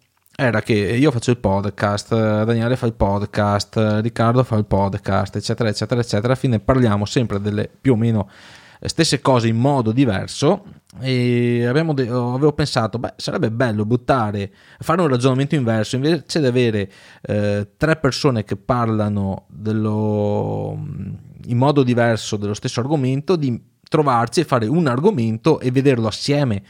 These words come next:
nei tre modi differenti e vedere anche i, come tutti e tre andremo, andiamo ad interpre-, ad interpretare una determinata situazione, un determinato contesto.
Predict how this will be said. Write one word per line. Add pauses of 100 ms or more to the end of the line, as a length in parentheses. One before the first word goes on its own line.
(200)
nei
tre
modi
differenti
e
vedere
anche
i, (360)
come (440)
tutti
e
tre
andremo,
andiamo
ad
interpre-,
ad
interpretare
una
determinata
situazione,
un
determinato
contesto.